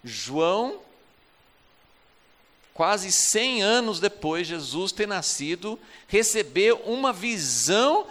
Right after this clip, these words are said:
do tempo do fim falando sobre o nascimento de Jesus. Eu não, pra mim não entra, mas pode ter um, um, um significado duplo. Mas o que eu quero só oferecer pra vocês é, quando o filho varão, o filho varão vai nascer,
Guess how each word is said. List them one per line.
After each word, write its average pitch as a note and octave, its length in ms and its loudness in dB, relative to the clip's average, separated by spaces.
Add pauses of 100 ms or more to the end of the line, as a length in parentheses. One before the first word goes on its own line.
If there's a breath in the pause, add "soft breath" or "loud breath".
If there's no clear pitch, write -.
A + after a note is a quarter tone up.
(220 loud breath)
do A3 140 -2
tempo C#4+ 480 0
do A#3+ 160 -8
fim G#3+ 320 -6
falando G3 500 -4
sobre F#3 380 -6
o G#3 40 -4
nascimento F3 560 -6
de D3+ 60 -14
Jesus. G3 400 -10
Eu A#2+ 80 -10
não, D3+ 420 -12
pra E3+ 160 -4
mim E3 160 -4
não A3 220 -6
entra, F#3+ 340 -6 (220 loud breath)
mas F#3+ 180 -2
pode G#3 300 -6
ter B3 140 -6
um, D3+ 360 -8 (160)
um, A2 340 -12
um A2+ 40 -14
significado F#3 560 -8
duplo. E3 480 -6 (300 loud breath)
Mas F3+ 180 0
o G#3 60 -4
que A3+ 500 -6
eu F#3+ 140 0
quero G3+ 380 2
só F#3 260 2
oferecer F#3 520 0
pra G3 140 -4
vocês E3 500 -2
é, D3+ 220 4 (540 loud breath)
quando B3+ 500 8
o G3+ 60 -4
filho C4+ 520 0
varão, C#3 480 2
o A2 60 -8
filho G#3+ 260 -6
varão G3+ 320 4
vai G#3+ 200 0
nascer, E3 680 -2